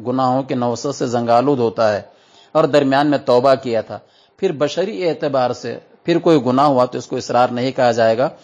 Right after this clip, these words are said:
ابو بکر صدیق رضی اللہ عنہ اس حدیث کے راوی ہیں جس میں آپ صلی اللہ علیہ وسلم نے ارشاد فرمایا، "ما اصر من استغفر وان عاد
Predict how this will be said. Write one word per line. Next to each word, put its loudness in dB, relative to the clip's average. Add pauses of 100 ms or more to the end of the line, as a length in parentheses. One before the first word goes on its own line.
(300)
ابو 0
بکر -2
صدیق -4
رضی 0
اللہ 0
عنہ 2
اس -8
حدیث -4
کے 0
راوی 4
ہیں -4 (1080)
جس -4
میں 4
آپ 0
صلی 0
اللہ 0
علیہ 4
وسلم -4
نے -4
ارشاد -2
فرمایا، 0 (500)
"ما 0
اصر 2
من 0
استغفر -2 (180)
وان -4
عاد 2